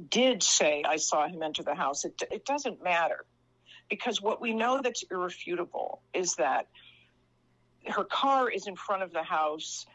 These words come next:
We know she drove him to the house. We know he got out of the car, and we know he ended up dead.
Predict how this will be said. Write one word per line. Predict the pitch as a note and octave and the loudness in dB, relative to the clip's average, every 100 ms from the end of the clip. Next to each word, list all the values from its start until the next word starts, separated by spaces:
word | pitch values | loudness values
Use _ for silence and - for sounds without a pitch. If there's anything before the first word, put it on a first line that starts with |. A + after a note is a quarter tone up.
| _ _ | _ _
We | G3 G3 | -6 0
know | F#3 F3 | 0 0
she | - A3 | -2 -2
drove | G3 G3 B3+ C#4 C4 | 0 4 6 6 2
him | A3+ G#3+ | -2 -2
to | A3 | 0
the | F#3+ | 0
house. | F#3 D#3+ D3+ D3+ - | 2 4 4 2 -4
We | E3 G3+ | -4 2
know | G3+ G#3 | 4 2
he | A3+ | 2
got | G3 E3+ - | 2 2 2
out | D#3 D#3+ | 0 0
of | D#3 | -6
the | E3 | -14
car, | - C3+ A2+ B2 - - | -4 -2 0 0 -2 -6
and | G3+ | -4
we | G3 | -2
know | F3+ F3 | 0 0
he | F3 D3+ | -4 -4
ended | D3+ F3+ C#3 | -4 -2 0
up | - - _ - - | 0 -4 _ -20 -12
dead. | - G3 A3 G#3 G#3+ | 0 2 2 0 -4